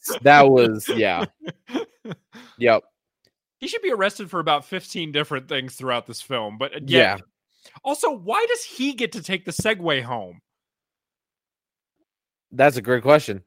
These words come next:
Speaker 1: I don't know.
Speaker 2: Does it, is that his personal Segway that he brings to work?
Speaker 1: I don't, I don't know.
Speaker 2: Does he
Speaker 1: I
Speaker 2: not
Speaker 1: hope
Speaker 2: own a
Speaker 1: not.
Speaker 2: car?
Speaker 1: I don't think he has a car.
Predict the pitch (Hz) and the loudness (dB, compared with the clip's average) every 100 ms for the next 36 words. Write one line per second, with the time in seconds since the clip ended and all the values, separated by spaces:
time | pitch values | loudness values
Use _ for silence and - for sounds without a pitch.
0 | - 117 117 127 135 131 220 247 _ _ | -2 2 4 2 2 0 -4 -12 _ _
1 | _ _ - 202 - _ - 254 220 196 | _ _ -6 -6 -6 _ -20 -12 -8 -4
2 | 240 214 190 - 208 214 240 240 - 240 | -4 -4 -8 -6 -6 -4 -8 -8 -6 -6
3 | 220 233 247 262 208 190 156 160 175 240 | -4 -6 -6 -6 -6 -6 -8 -6 -6 -6
4 | 359 392 - - _ _ - 226 208 214 | -10 -12 -14 -18 _ _ -10 -6 -2 -2
5 | 285 - - _ _ _ _ _ _ _ | -2 -6 -20 _ _ _ _ _ _ _
6 | _ _ _ _ _ _ _ _ _ _ | _ _ _ _ _ _ _ _ _ _
7 | _ _ _ _ _ _ _ _ _ _ | _ _ _ _ _ _ _ _ _ _
8 | _ _ _ _ _ _ _ _ _ 190 | _ _ _ _ _ _ _ _ _ -8
9 | 247 220 185 - 143 156 180 175 269 127 | -6 -4 -6 -4 2 2 4 2 2 0
10 | 107 - _ _ _ _ _ _ _ - | -2 -10 _ _ _ _ _ _ _ -8
11 | 196 254 240 254 254 226 160 143 156 - | -6 0 2 4 4 4 2 2 0 -4
12 | _ _ _ _ _ _ _ _ _ 135 | _ _ _ _ _ _ _ _ _ 0
13 | - 175 220 147 110 107 113 104 90 | 2 2 2 2 0 -2 0 0 0